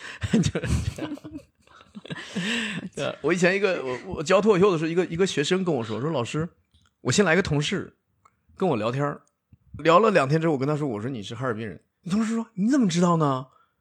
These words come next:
我也没什么口音啊。” <laughs> 我这学生说：“你第一天来跟我说的时候，把你的手机的插头递给我说，来，帮我插上。” <laughs> 你看，你来的第一天跟我说的第一句话里面就有一个字暴露了你的哈尔滨身份。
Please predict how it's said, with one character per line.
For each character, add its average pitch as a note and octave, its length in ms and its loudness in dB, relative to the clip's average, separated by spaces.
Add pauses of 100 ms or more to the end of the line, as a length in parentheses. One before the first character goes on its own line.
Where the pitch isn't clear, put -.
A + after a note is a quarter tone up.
(140)
我 G#3 80 2
也 C4 60 8
没 B3 140 8
什 C4 60 6
么 C4 80 6
口 E3 220 4
音 C#3+ 220 4
啊。” A#2+ 180 -6 (160)
<laughs> - 480 -4
我 D3 60 4
这 - 20 4
学 C#3 140 2
生 E3 120 6
说 D#3+ 180 4
：“你 A#2 100 -2
第 E3+ 200 -2
一 F#3 40 0
天 D#3 240 0
来 G#2 220 -2
跟 C#3 140 -2
我 A2+ 140 0
说 A#2 200 -6
的 A#2 60 -4
时 G#2 60 -10
候， G2+ 140 -10
把 A#2+ 100 -6
你 C3+ 120 -8
的 A2 80 -8
手 G#2+ 180 -8
机 C#3+ 160 -8
的 C#3 180 -4 (100)
插 - 160 -2
头 D3 140 2
递 F#3 180 -2
给 D3 60 2
我 A2 140 2
说， G#2+ 220 -8
来， D#3 400 0 (180)
帮 D#3 100 2
我 F#3+ 60 4
插 - 280 0
上。” A2+ 160 -6 (520)
<laughs> - 320 -2
你 B3 80 2
看， - 240 -2 (540)
你 F#3 100 2
来 E3 160 4
的 G3+ 100 4
第 C#4 180 4
一 A#3 60 6
天 G3 220 4
跟 G#3+ 100 4
我 F#3+ 100 6
说 F3+ 140 2
的 G3 80 6
第 A#3+ 220 4
一 - 20 4
句 A3+ 100 6
话 G3 180 8
里 E3+ 100 6
面 D#3 160 4
就 E3+ 100 -2
有 D#3 120 2
一 C#3 60 -2
个 D3+ 80 2
字 D#3 160 -4
暴 D#3+ 280 2
露 C#3+ 180 2
了 C#3+ 140 0
你 C3 140 0
的 - 120 -2
哈 - 220 -14
尔 B2+ 100 2
滨 B2 160 -6
身 C3 200 -6
份。 A#2 140 -12